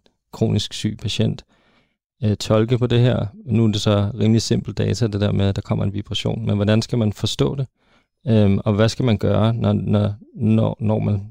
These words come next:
får noget at vide? Øhm, det er i hvert fald det, vi ser i, i, i de, øhm, ja, interviews og undersøgelser, vi har lavet. Det, det er, at,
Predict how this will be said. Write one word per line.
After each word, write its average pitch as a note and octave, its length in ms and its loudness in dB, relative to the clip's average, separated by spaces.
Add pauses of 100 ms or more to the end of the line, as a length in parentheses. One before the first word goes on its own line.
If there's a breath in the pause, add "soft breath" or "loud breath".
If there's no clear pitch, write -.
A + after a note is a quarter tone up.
(140)
får - 120 0
noget G#2 200 6
at G2 60 2
vide? G2 260 0 (840 soft breath)
Øhm, F#2 500 2
det A2+ 100 2
er A2+ 40 4
i G#2 60 2
hvert G#2+ 100 2
fald G2 100 -4
det, G2+ 180 -2
vi G#2+ 80 0
ser G2+ 460 -2
i, G2 460 -8
i, F#2+ 360 -6
i G#2 120 -10
de, G#2 320 -2 (180)
øhm, F#2+ 380 -2 (420)
ja, G2 180 -2 (320)
interviews G#2 460 0
og G#2 60 -2
undersøgelser, G#2+ 460 0
vi G#2+ 100 -4
har B2 100 2
lavet. G#2+ 260 2
Det, G#2 360 -2
det G#2+ 100 4
er, F#2+ 180 4
at, F#2+ 260 -2